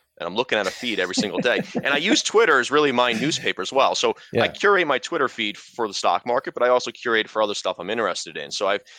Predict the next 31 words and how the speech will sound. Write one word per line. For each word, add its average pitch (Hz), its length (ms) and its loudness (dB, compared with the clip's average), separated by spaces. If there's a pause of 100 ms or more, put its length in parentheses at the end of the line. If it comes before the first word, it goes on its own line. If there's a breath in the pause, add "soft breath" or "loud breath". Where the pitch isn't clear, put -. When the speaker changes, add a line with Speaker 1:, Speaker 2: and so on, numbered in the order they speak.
(140 loud breath)
Speaker 1:
I've 139 100 -6
got 160 120 2
a 139 40 -2
diverse 120 600 0
range 113 340 0
of 101 80 -10
folks 113 260 -2
I 117 140 4
follow 76 380 -4
in 98 140 -6
all 107 240 4
different 98 300 -8
areas. 87 440 -4 (500 soft breath)
And, 98 240 -4
uh, 95 140 -2
unfortunately, 117 500 -2
because 110 220 -4
I 98 80 2
am 117 220 2
on 101 120 0
Twitter 92 360 -4
and 95 160 -4
it's 90 140 -4
on 123 180 4
my 104 140 2
phone 82 360 -6
and 85 100 -8
I'll 90 160 -4
look 110 180 -4
at 85 180 -2
it 78 120 -8